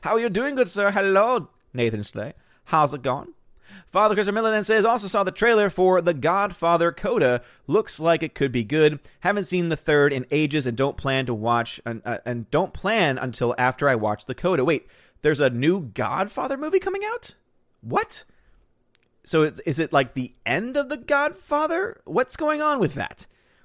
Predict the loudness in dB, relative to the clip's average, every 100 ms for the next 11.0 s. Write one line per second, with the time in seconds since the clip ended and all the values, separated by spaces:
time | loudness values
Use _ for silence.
0 | _ -6 -4 -2 0 2 0 -4 -4 -4
1 | -6 _ _ -20 -20 _ _ _ -6 0
2 | 2 2 2 2 2 2 0 0 2 0
3 | 2 2 2 -2 -10 -16 -20 -20 -20 -4
4 | 0 2 6 6 6 6 4 0 -4 -2
5 | -2 0 2 2 2 0 2 2 4 2
6 | -2 -2 2 2 0 -4 -6 -2 -2 -4
7 | _ _ _ _ _ _ _ -20 -6 -2
8 | 0 0 -2 0 0 2 2 0 -2 0
9 | 0 2 0 0 -2 -4 -2 -2 -2 2
10 | 2 4 2 0 -4 -6 -4 -4 -8